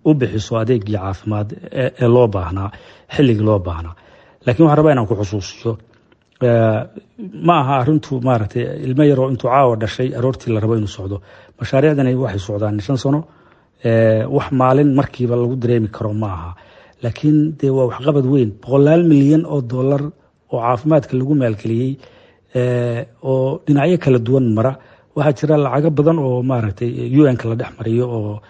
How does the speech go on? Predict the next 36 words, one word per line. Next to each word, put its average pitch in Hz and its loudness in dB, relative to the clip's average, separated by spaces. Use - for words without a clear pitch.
meelaha 131 4
qaarkood, 123 0
ee, 104 -8
ee, 117 -2
bulshada 117 -2
si 135 -4
toos 120 0
ah 110 2
loo 107 2
gaadhsiiyo 101 -4
oo 101 -6
Bangiga 107 0
Adduunka 107 -2
uu 110 -2
bixiyo. 104 -2
Marka 139 0
wax 147 -4
la 143 2
soo 156 2
koobi 113 0
karo 104 -4
runtii 110 -4
ma 101 -4
aha. 90 -8
Ee, 90 -10
in 87 -14
fact, 101 -6
arrimahan 107 -2
caafimaadku 104 -4
dalku 117 -2
dee 110 -2
caafimaadkiisu 120 0
in 135 0
badan 117 0
buu 107 -2
burbursanaa. 104 -4